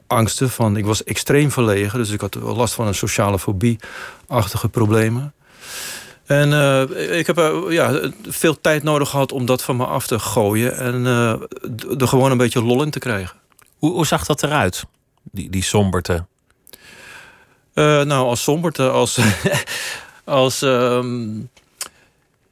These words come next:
Speaker 1: hoe zag dat eruit? Ja, weet je, de, het, het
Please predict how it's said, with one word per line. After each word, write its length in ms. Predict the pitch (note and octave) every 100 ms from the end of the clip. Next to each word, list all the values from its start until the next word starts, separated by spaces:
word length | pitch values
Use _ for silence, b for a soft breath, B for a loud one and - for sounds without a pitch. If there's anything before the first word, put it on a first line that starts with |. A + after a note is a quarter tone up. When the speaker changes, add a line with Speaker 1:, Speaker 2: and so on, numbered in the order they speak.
| _ _
Speaker 1:
hoe 140 | - A#2
zag 240 | B2+ C#3
dat 160 | B2 C3+
eruit? 360 | - F3+ C3
Ja, 180 | C#3+ C#3
weet 180 | C3 C#3+
je, 120 | D#3
de, 180 | - -
het, 320 | - C#3+ - -
het 140 | E3